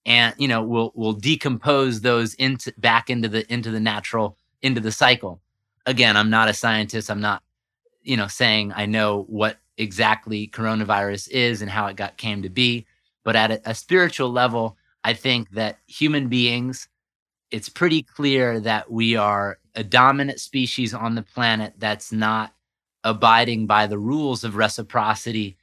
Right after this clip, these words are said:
and balance. And we are taking more than we need. You know, someone said a beautiful poem that said,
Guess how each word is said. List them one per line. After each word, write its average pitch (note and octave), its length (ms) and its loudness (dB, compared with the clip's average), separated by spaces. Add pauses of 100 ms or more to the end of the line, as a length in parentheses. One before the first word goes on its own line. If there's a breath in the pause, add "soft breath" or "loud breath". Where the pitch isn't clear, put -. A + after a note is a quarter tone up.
(140)
and A2 220 -4
balance. G2 600 -4 (440)
And G2+ 540 -4
we A2 260 0
are F#2+ 180 -2
taking C3+ 500 -4
more A2+ 320 -2
than G2+ 300 -6
we G2 380 -8 (200)
need. D3+ 560 0 (580)
You A#2+ 100 -8
know, G2+ 100 -6
someone A2+ 320 -4
said G#2 200 -4
a G2+ 60 -4
beautiful G#2+ 340 -4
poem A#2 420 0
that - 140 -10
said, G2+ 360 0